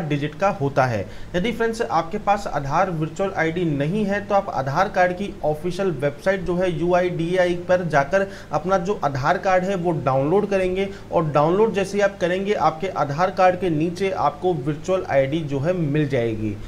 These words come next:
इसके बाद फ्रेंड्स, यहाँ पर जो भी आधार कार्ड से लिंक मोबाइल नंबर है वो आप यहाँ पर देंगे। इसके बाद ये डिक्लेयर करेंगे, ये कैप्चा कोड डालेंगे और यहाँ से सेंड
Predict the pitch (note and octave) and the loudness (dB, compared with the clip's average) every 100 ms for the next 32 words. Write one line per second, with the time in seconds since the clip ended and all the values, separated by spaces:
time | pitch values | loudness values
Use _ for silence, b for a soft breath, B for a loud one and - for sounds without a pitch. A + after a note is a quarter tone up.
0 | B B F3+ F3+ A3 A3 A3+ A3+ A3 G#3 | B B -2 2 2 2 2 0 -2 -2
1 | E3+ F3 G#3+ F3+ D3 E3+ D#3+ G#3 - C#3 | -2 0 -2 -2 0 0 0 -2 0 0
2 | C3+ D#3+ F3 E3+ E3 E3 F#3 D#3 E3 F#3 | 0 -2 0 0 0 -2 0 2 0 -2
3 | F3+ C#3+ C#3 C#3+ F#3+ F#3+ F#3+ F#3+ F#3+ G3+ | -2 2 4 4 2 0 2 2 2 -2
4 | C3+ C#3+ D#3 - C3+ B2+ C3 C#3+ C3 D3 | 0 2 2 0 -2 -2 2 2 2 0
5 | F#3 F#3 G3 B B E3+ E3 G#3 F#3+ G3+ | 2 0 -2 B B -4 0 0 2 2
6 | G3 D#3 C3+ C#3 D3+ F3+ F#3+ G3+ G3+ G3+ | 2 0 -2 -2 2 2 2 0 0 -2
7 | G3+ E3+ D#3+ D3+ D3 - D3 - F#3+ F#3+ | -2 -2 -2 -2 -4 0 -2 0 0 4
8 | F#3+ F#3 F#3 F#3 E3 C3+ C3 D3+ E3 F#3+ | 4 2 0 0 0 0 0 -2 -2 -4
9 | G3 D#3 D#3 | -2 -4 -2